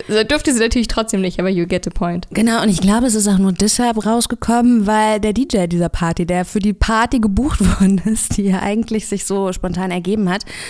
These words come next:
Speaker 2: äh, der auf seinen Social-Media-Kanälen eine Story oder so gepostet
Speaker 1: Ja, es gab
Speaker 2: hatte, ne?
Speaker 1: diverse
Speaker 2: Also
Speaker 1: Videos, die dann kursiert
Speaker 2: Ja.
Speaker 1: sind, aber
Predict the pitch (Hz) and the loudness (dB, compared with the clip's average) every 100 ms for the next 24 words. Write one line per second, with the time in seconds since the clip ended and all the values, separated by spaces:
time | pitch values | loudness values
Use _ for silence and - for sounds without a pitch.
0 | 302 - 208 202 220 220 - 208 202 202 | -8 -4 -2 0 0 0 0 -2 -2 -2
1 | 196 196 208 233 214 208 - 202 196 202 | -2 -2 0 0 -2 -4 -2 -2 0 -4
2 | - 208 196 202 180 170 170 165 170 170 | -6 -6 -6 -4 -2 -2 -2 -4 -4 -2
3 | 175 170 202 196 180 202 175 175 185 214 | 0 2 2 2 2 0 2 2 2 2
4 | 190 185 185 185 185 185 185 185 180 - | 0 0 0 0 -2 -2 -4 -2 -4 -4
5 | 180 185 185 185 180 - 170 170 | 0 2 4 2 -2 -4 -4 -4